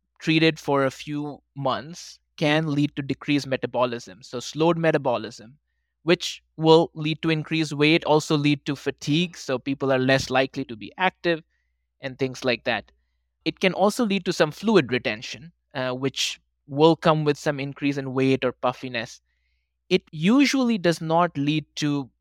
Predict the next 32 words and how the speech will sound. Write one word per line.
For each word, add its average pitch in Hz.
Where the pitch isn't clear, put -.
severe 143
weight 117
gain. -
So 170
if -
we 220
see 185
that 180
in 135
a 131
patient 131
or -
an 127
individual, 135
we 139
also 170
want 147
to 139
think 143
of -
other 147
factors -
that 131
can 135
be 131
going 127
on. 123
So 135
if 123
someone 143
presents 143
with 135